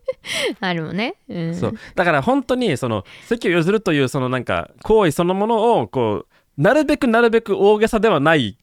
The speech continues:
Speaker 2: ことのようにこう、なんか振る舞うというのが、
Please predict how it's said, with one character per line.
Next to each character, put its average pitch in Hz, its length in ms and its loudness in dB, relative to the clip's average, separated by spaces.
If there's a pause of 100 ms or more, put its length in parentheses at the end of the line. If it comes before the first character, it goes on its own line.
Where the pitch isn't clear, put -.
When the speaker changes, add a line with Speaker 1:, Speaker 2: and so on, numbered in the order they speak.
(320)
Speaker 2:
こ 156 120 -4
と 165 100 0
の 131 100 2
よ 151 180 4
う 127 40 -2
に 110 80 -4
こ 101 300 -2
う、 - 20 -2
な 110 100 -4
ん - 20 -6
か 104 120 -8
振 113 140 -2
る 139 140 2
舞 139 180 2
う 90 40 -8
と 104 120 -4
い 107 120 0
う - 20 -2
の 95 120 -4
が、 98 320 -4